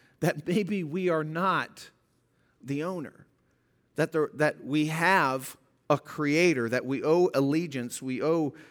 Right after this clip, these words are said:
submission to somebody else. But we don't wanna feel like we owe anybody, so we suppress that idea.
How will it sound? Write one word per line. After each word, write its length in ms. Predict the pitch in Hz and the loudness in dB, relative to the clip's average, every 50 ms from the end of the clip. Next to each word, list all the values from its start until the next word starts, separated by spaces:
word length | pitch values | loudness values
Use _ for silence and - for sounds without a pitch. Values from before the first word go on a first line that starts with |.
| - - _ _ _ _ _ _ _ | -20 -20 _ _ _ _ _ _ _
submission 800 | - - - 143 127 120 135 156 180 175 - - 156 120 120 | -4 -2 0 0 -2 -2 -2 -2 -2 -2 -2 -2 -4 -4 -4
to 120 | - 135 123 | -6 -6 -6
somebody 420 | - - - 175 170 165 160 147 | -4 -2 -2 -2 0 0 2 2
else. 540 | 143 147 135 110 101 - - - - - - _ _ _ _ | 4 2 2 0 -4 -8 -10 -12 -12 -12 -14 _ _ _ _
But 120 | 160 - 151 | -4 -2 0
we 120 | 160 185 | 0 0
don't 100 | 214 185 | 0 0
wanna 220 | 190 190 185 165 | 0 0 0 0
feel 360 | - - - 233 262 277 240 202 | -2 -6 -4 -2 0 2 2 2
like 220 | 165 160 160 - | 2 2 0 0
we 160 | 160 160 156 | 0 0 2
owe 240 | 156 165 170 170 165 - | 4 2 2 2 0 0
anybody, 560 | 190 233 254 247 202 139 120 123 123 131 135 | 0 0 0 0 0 0 -2 -2 -2 -4 -6
so 180 | 139 - - 165 | -6 -6 -6 -4
we 160 | 151 160 165 | -4 -4 -4
suppress 720 | 151 - - 170 160 - - - 247 262 254 - - - | -4 -6 -8 -8 -10 -10 -12 -8 -6 -6 -6 -6 -8 -8
that 480 | - - 104 87 - - _ - - - _ _ _ _ _ _ _ - | -6 -6 -6 -6 -8 -12 _ -20 -20 -20 _ _ _ _ _ _ _ -8
idea. 380 | 123 120 95 87 104 65 - | -6 -6 -6 -8 -10 -12 -14